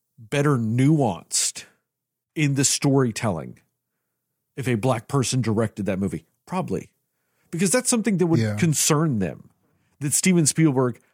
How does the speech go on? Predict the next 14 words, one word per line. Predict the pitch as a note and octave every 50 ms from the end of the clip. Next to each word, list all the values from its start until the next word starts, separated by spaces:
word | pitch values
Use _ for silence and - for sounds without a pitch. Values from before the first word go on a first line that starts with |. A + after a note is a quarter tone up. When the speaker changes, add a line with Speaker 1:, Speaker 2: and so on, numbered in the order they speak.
| _ _
Speaker 1:
might | A2+ A2 A2 B2 C#3+ D3+ B2
not | C3 C3 B2 A#2+ A#2+
be | A2 B2+ B2+ C3 -
as | B2+ A#2+ B2 A#2+ -
concerned | - - B2+ A#2 G#2+ - - - A2+ A2 G#2+ G2+ G2 E2+ E2
with. | F2+ - - - - _ _ _ _ _ _ _ _ _ _ _ _ _ _ _ _ _ _ _ _ _ _ _ _ _ _ _ _ _ -
Speaker 2:
Yeah. | B2 A#2+ A#2 A2+ G#2+ G#2+ G#2+ G#2 - _ _ _ -
And | B2+ B2+ B2+
it | A#2+ A2+
kinda | - C#3 C#3 D#3 D3+ C3 A#2
shows | - - - C#3 C#3 C#3+ B2+ A#2 A2 G#2+ G#2 G#2+ - _
in | - C#3 C#3+ C3 B2 G#2+ F#2+
this | A2+ C3+ D3 C#3 - -
film, | - - - - - - A#2 - - -